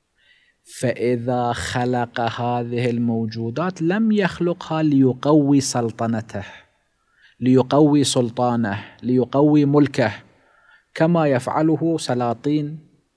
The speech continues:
الدنيا وكما يفعله الناس. الإنسان مثلًا، بعض الناس كانوا يتكاثرون بالأولاد،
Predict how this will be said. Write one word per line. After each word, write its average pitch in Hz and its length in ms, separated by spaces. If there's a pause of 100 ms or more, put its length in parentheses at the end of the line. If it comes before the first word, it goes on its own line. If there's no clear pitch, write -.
(300)
الدنيا 117 540 (480)
وكما 139 420
يفعله 131 580
الناس. 135 640 (3000)
الإنسان 139 960
مثلًا، 123 400
بعض 120 260
الناس 135 340
كانوا 151 280
يتكاثرون 131 880
بالأولاد، 117 800